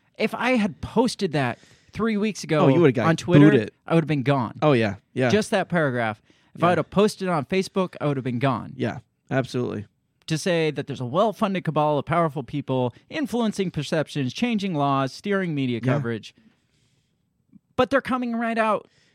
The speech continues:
Speaker 2: And admitting it.
Speaker 1: arrogantly
Speaker 2: Right.
Speaker 1: admitting it.
Speaker 2: Yeah.
Speaker 1: Yeah, this happened. And
Speaker 2: Yeah.
Speaker 1: the arrogance shows from the very,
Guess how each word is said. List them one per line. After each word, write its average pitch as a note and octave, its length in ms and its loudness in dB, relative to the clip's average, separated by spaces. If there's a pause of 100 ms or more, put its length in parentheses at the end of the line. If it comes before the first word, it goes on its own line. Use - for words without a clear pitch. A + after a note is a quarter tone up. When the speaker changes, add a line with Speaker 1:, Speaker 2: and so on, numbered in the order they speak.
(120)
Speaker 2:
And D#3 140 0
admitting D3+ 420 0
it. - 60 -2
Speaker 1:
arrogantly F3+ 840 0
Speaker 2:
Right. E3+ 180 4
Speaker 1:
admitting A3 320 0
it. G#2+ 240 -8
Speaker 2:
Yeah. D#3 200 2
Speaker 1:
Yeah, A3 320 0
this E3 160 -6
happened. G#3+ 400 -2 (680)
And E3 300 2
Speaker 2:
Yeah. G#3 80 2
Speaker 1:
the - 80 -4
arrogance G#3+ 400 -2
shows E3 460 -2
from D#3 500 -2 (420)
the D3+ 320 2 (460)
very, F#3 500 0